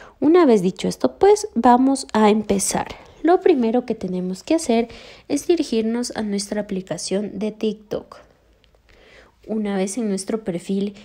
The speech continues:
general, nos vamos a dirigir a la parte superior derecha y vamos a hacer un clic en las tres rayitas que se muestran en pantalla.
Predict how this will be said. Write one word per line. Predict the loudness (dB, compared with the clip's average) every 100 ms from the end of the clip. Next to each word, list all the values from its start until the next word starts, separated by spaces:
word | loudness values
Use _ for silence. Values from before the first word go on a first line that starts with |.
| _
general, | -10 -4 0 2 2 0 -8 -20 -20 _
nos | -6 -2
vamos | 0 0 -2 -4
a | -6
dirigir | -4 -2 -4 -4 -2 -2 -4
a | -4
la | -4 -2
parte | -6 -6 -8
superior | -10 -10 -10 -8 -8 -8
derecha | 0 2 2 0 -4 -6 -8 -20 -20 -20 _
y | -2
vamos | 2 0 0 -4
a |
hacer | -2 -2 -2
un | -4
clic | -4 -4 -4 -6
en | -4
las | -4 -4
tres | -4 -2 -2
rayitas | -2 -2 -4 -4 -6 -6 -10
que | -6 -2
se | 0
muestran | 0 -4 -6 -6 -4
en | -6
pantalla. | -8 -8 -6 -8 -8 -16